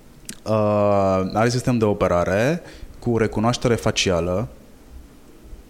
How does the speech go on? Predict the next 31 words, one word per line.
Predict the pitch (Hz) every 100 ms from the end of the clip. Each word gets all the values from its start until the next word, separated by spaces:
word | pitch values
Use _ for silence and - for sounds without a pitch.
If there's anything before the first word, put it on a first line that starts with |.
| - - - - - - -
și | - -
mă | 123
atenționează | 117 120 117 123 135 117 107
când | 104 101
a |
ajuns | 104 110 110
cineva | - 107 101 104
acasă | 95 98 90 95
sau | 92 92 90
nu, | 92 113
sau | 110
dacă | 104 101 101
nu | 104 117
recunoaște | 110 107 104 107 -
fața | - 104 -
respectivă. | 98 - 95 - 90 82 - - - - - - - - - - - - - - - - - - - - - - -
Acum, | 107 - 131 143 139 139 139 - 135
nu |
o | 160
să |
te | -
întreb | 175 151 143 127
cât | 143
de | 131
G | 131
D | 123
P | 120
R | 110 110
compliant | 110 107 101 110 101 101 95
este | 98 - 101
asta, | 95 90 - 85 87